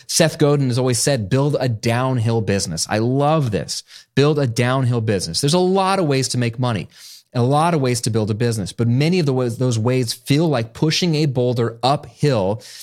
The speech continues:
and you might feel proud of yourself, and it might make you strong, and others might look at you and say, "Wow, look at how you push that boulder up the hill." I would much rather be the guy saying, "Well, there's a way to make money over here, just pushing a boulder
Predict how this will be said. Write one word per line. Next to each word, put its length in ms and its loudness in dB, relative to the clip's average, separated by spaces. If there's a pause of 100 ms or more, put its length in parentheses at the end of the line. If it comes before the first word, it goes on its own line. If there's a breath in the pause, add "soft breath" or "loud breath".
(180 loud breath)
and 140 2
you 80 2
might 160 0
feel 180 0
proud 280 0
of 80 -2
yourself, 320 0
and 80 2
it 40 2
might 200 0
make 240 0
you 40 -2
strong, 360 0
and 160 -2
others 240 2
might 160 -2
look 180 -2
at 100 -6
you 60 0
and 60 0
say, 100 0
"Wow, 480 0
look 240 0
at 60 0
how 80 0
you 120 0
push 200 -2
that 160 -4
boulder 200 2
up 120 -4
the 80 -2
hill." 280 0 (840 loud breath)
I 120 2
would 180 2
much 280 0
rather 200 2
be 160 0
the 140 0
guy 320 0
saying, 260 0
"Well, 140 0
there's 220 0
a 60 2
way 160 0
to 80 0
make 200 0
money 240 0
over 220 0
here, 280 0
just 260 -2
pushing 320 0
a 40 2
boulder 420 0